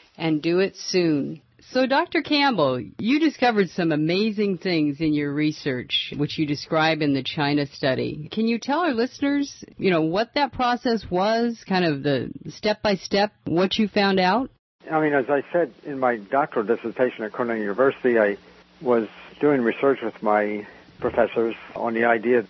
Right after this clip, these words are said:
Speaker 2: trying to figure out, you know, more effective ways and productive ways of producing more animal-based protein. Then a little later, while being at Virginia Tech for ten years, actually, I got involved in an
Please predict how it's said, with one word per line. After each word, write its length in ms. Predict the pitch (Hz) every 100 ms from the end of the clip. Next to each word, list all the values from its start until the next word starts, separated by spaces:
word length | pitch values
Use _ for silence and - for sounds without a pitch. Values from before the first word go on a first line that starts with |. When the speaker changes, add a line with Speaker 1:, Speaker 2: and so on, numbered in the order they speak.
| -
Speaker 2:
trying 200 | 135 131
to 60 |
figure 280 | - 127 117
out, 80 | 107
you 80 | 110
know, 60 |
more 260 | 104 120 -
effective 580 | 113 - 139 - 120 92
ways 360 | 101 104 104 -
and 120 | 98 90 -
productive 380 | 104 113 -
ways 240 | 95 104 101 -
of 80 |
producing 400 | 95 101 113 -
more 240 | 107 107 98
animal-based 600 | 123 131 117 95 98 90
protein. 400 | - 151 147 80 - - - -
Then 320 | 143 147 113 -
a 60 | 92
little 260 | 113 107
later, 360 | 104 127 170 170 - -
while 220 | 110 110
being 320 | 98 117 113
at 120 | 101 87
Virginia 440 | 113 95 117 107
Tech 340 | 95 131 147 - - -
for 240 | 104 95 - - -
ten 140 | 113
years, 240 | 95 127 -
actually, 440 | 90 90 120 139 - - -
I 160 | 120
got 160 | 147 135
involved 400 | 113 120 123 104
in 220 | 107 104
an 160 | 98